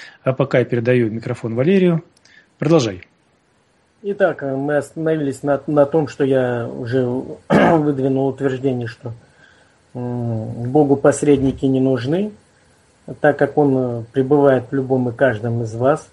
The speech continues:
Speaker 2: одномоментно. Вот. Это действительно так, но выяснил, к сожалению, я это не так давно. И благодаря своему нынешнему, как говорится, учителю,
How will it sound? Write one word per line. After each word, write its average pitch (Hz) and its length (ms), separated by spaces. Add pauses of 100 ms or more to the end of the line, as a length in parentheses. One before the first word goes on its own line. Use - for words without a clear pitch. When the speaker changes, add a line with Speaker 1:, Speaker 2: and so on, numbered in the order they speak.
(140)
Speaker 2:
одномоментно. 131 1040 (920)
Вот. 120 460
Это 143 180
действительно 127 640
так, 170 300
но 135 100
выяснил, 165 460
к 165 80
сожалению, 151 560
я 135 180
это 117 480 (360)
не 135 140
так 123 300
давно. 127 480 (1500)
И 131 340
благодаря 139 580
своему 143 880 (800)
нынешнему, 131 600
как 117 180
говорится, 123 440
учителю, 143 640